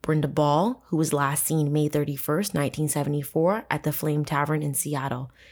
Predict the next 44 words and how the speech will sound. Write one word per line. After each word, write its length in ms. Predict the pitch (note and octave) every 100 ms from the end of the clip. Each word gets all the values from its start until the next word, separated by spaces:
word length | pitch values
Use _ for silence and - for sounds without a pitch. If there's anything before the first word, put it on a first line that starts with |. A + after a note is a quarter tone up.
| - -
And 120 | D3
again, 420 | D3 D3+ D#3+ E3+ F3+
she's 280 | - D#3 D3
the 120 | D3+
individual 640 | C#3+ C#3 D3 C#3+ C#3+ C#3
who 120 | D3 C3+
Ted 220 | C#3+ C3+
Bundy 300 | C#3 C3+ C3
picked 260 | - F#3
up 120 | F3+ -
from 180 | D#3+
the 60 | D#3
bar, 480 | D3+ C#3+ C#3 C#3 C3+ - - - _
brought 300 | - D#3+ -
back, 340 | D3+ C#3 C#3 - _ _ -
had 340 | - E3 D#3+
what 120 | -
he 200 | - A3+
claims 320 | A3+ G#3 F3
to 60 | -
be 100 | D#3
consensual 540 | D#3 C#3+ D#3+ C#3+ C#3
sex 320 | D3 C#3+ - -
with 100 | D3
her, 380 | C#3 - C3 _ _
probably 520 | - D#3+ D3+ D3 D3
a 60 | C#3+
fucking 680 | - - - F#3 - D3 C#3+
lie, 400 | C#3+ C3 C3+ D3 - - - _
killed 300 | - A3+ G#3
her, 300 | - F3 - _ -
kept 280 | - F3+ -
her 320 | E3 D#3 D3+ - - _ - _ -
dead 200 | D#3 D3+
body 320 | C#3 C#3 C3+ -
in 140 | D#3
his 180 | D#3 C#3
bed 280 | B2+ C#3 C#3
for 220 | - C#3
an 60 | -
undetermined 580 | C#3+ C3 - C#3 C3+ -
period 320 | C3+ A2+ -
of 80 | -
time. 320 | - C#3+